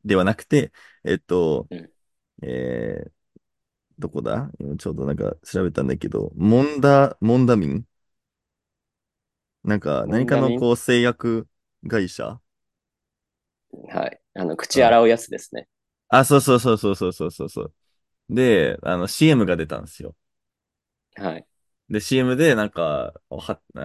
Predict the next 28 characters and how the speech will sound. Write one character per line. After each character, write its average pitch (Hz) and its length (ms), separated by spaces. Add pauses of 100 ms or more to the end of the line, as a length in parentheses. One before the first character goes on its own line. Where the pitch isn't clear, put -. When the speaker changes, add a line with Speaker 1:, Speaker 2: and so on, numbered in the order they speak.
Speaker 1:
の、 73 160
八 - 300
番 95 180
出 92 140
口 82 240
っ - 20
て - 120
こ 62 440 (540)
う、 - 40
出 95 120
て、 60 400
Speaker 2:
へ 101 40
ー、 101 60
Speaker 1:
で、 98 140
な 101 100
ん 98 60
か、 80 320
こ 101 60
う、 - 40
Speaker 2:
は - 60
い。 - 20
Speaker 1:
角 98 180
ま-、 98 200
曲 104 140
が 104 100
っ - 140
た 127 120
ら、 127 320